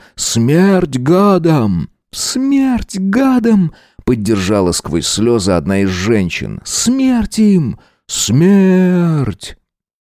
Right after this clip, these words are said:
Через минуту вся деревня проклинала змей.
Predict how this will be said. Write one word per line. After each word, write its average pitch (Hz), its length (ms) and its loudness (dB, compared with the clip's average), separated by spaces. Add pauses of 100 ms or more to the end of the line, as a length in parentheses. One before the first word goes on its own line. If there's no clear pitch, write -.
(220)
Через 107 300 0
минуту 101 500 0 (180)
вся - 260 -2
деревня 92 480 0
проклинала 82 600 -2
змей. 73 460 -6